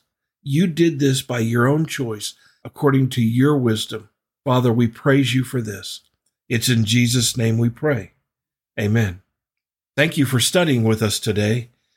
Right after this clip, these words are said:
You can subscribe to this podcast on Apple Podcasts, Google Podcasts,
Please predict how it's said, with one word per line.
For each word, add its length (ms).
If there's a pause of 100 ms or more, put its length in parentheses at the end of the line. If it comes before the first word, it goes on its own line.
(220)
You 140
can 140
subscribe 760
to 100
this 200
podcast 720
on 120
Apple 360
Podcasts, 800 (420)
Google 320
Podcasts, 800